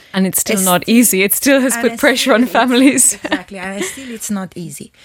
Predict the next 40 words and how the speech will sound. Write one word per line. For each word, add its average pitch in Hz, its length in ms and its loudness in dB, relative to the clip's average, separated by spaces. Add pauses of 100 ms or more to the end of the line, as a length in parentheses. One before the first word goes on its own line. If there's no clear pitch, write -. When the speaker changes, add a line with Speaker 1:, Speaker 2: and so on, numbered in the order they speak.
(200)
Speaker 2:
But 262 140 -8
then 311 160 -6
imagine 240 520 -4
that 180 220 -10
as 196 280 -8
a 185 120 -8
family 214 560 -6
with 190 140 -10
a 196 60 -10
child 190 340 -12
with 175 160 -14 (240)
special - 420 -8
needs, 190 520 -2 (640)
often 262 400 -4
it's - 280 -6
very, 233 400 -6
very 214 240 -6
difficult 196 720 -12
to 196 420 -8
even 240 280 -6
imagine 196 520 -6
that 196 140 -10
from 202 320 -6
where 196 260 -6
should 165 240 -10
I 156 160 -8
start? - 460 -14 (400)
I 190 40 -4
have 185 240 -4
a 190 40 -8
child 185 580 -8
that 175 300 -10 (580)
I 240 120 -4
don't 277 180 -4
know 254 80 -2
what 180 240 -6
to - 120 -14
teach - 360 -10
to - 80 -18
them. - 180 -12